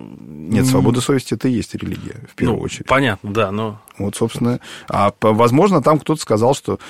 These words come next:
Speaker 1: э, ну, там, э, я не первый раз ко мне обращаются с этим, но нет такой, а, оформленной инициативы.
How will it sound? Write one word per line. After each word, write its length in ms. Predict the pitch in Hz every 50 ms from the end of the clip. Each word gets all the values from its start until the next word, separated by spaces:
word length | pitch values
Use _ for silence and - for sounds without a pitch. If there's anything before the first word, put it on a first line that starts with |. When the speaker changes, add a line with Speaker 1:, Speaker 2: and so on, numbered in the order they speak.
| - - -
Speaker 1:
э, 80 | 98
ну, 380 | 101 98 101 110 113 123 113 101
там, 280 | - 101 101 101 95
э, 200 | 98 104 101 98
я 180 | 101 107 110 113
не 120 | 127 135
первый 260 | - 151 135 113 107 104
раз 120 | 98 -
ко 120 | - 101
мне 100 | 98 98
обращаются 480 | 98 95 101 104 113 - 208 226 196 -
с 40 | -
этим, 120 | 107 104
но 100 | 110 110
нет 280 | 117 123 151 175 - -
такой, 400 | - 117 - - 131 123 107 - - - - - - -
а, 180 | - - 110
оформленной 520 | 117 - - 160 165 160 147 131 120 117 113
инициативы. 600 | 113 107 - - 120 131 143 - - 107 90